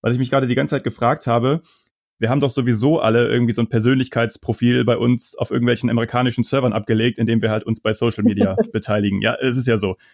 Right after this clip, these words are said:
Speaker 1: Facebook,
Speaker 2: Ja.
Speaker 1: Instagram, was auch immer. Kann ich das nicht einfach abgreifen und dann damit den Microtargeting-Ansatz fahren?
Speaker 2: Konnte man mal, ähm, geht inzwischen nicht mehr. Äh, also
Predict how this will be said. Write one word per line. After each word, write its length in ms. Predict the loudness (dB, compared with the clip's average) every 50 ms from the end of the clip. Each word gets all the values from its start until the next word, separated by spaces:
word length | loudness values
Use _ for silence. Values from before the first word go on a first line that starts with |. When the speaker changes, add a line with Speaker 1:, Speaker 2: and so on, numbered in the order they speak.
| -16
Speaker 1:
Facebook, 420 | -4 0 0 0 0 0 0 2 2
Speaker 2:
Ja. 100 | 2 0 -2 -6 -12 -8 -2 0
Speaker 1:
Instagram, 400 | 0 0 0 0 0 0 2 0
was 120 | 0 -2
auch 120 | -2 -2 0
immer. 300 | 2 2 2 2 0 -2 _ _ _ _ _ _ _ -10 -8 -4
Kann 140 | -2 -2
ich 80 | 0 0
das 140 | -2 -2 -2
nicht 140 | -2 -2 -2
einfach 280 | -4 -2 -2 -2 -4
abgreifen 680 | -2 -6 -6 -6 -6 -4 -2 0 0 0 0 0 -2 -2
und 260 | 0 0 0 0 0
dann 180 | 2 0 2 2
damit 320 | 2 0 0 0 -2 0
den 140 | 2 2 2
Microtargeting-Ansatz 840 | 2 2 0 -2 -4 -4 -4 -2 -2 -2 0 0 0 0 -2 -4 -4
fahren? 340 | -2 -2 0 0 -2 -4 -8 _ _ _ -20 -20 -18 -18 -20 -20 -18 -16 -14 -14 -16 -16 -18 -20 _ _
Speaker 2:
Konnte 340 | -4 -2 -2 0 0 2
man 220 | 2 2 2 2 2
mal, 360 | 2 2 2 2 2 0 -2 -4 -6 -2
ähm, 460 | 0 0 2 2 2 2 0 -2 -8 -12 -16 -6 -2
geht 180 | -2 -2 0 0
inzwischen 520 | -4 -4 -4 -4 -4 -4 -2 -2 -2 -2
nicht 200 | -2 -4 -4 -6
mehr. 280 | -4 -2 -2 -4 -4 -6 -12 -18 -20 -20 -20 -20 -20 -20 _ _ _
Äh, 240 | -4 -2 -2 -2 -2 -4 -2
also 220 | 0 0 2 0